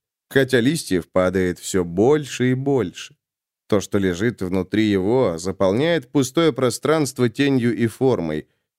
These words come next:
Получившееся знакомо ему даже больше, чем собственное отражение в оконном стекле.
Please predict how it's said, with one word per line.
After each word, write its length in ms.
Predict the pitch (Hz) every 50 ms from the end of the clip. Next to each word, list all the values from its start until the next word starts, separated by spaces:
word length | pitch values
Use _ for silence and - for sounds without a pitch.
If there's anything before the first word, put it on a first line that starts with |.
| _ _
Получившееся 880 | 117 123 131 139 127 - 220 262 262 208 - 233 220 202 170 - 190 165
знакомо 480 | 151 175 165 - - 220 214 202 202
ему 180 | 196 190 190 190
даже 300 | 185 190 175 151 175 170
больше, 460 | 151 147 175 202 202 185 - 190 165
чем 280 | 135 - 165 156 143 127
собственное 800 | - - 170 180 165 - - - 170 170 165 160 156 156 151 147
отражение 640 | 135 - 139 131 123 120 147 160 160 160 156 147
в 60 | 139 135
оконном 500 | 131 127 - 156 151 147 147 139 131 123
стекле. 640 | 127 - - 131 127 - 147 143 131 104 85 -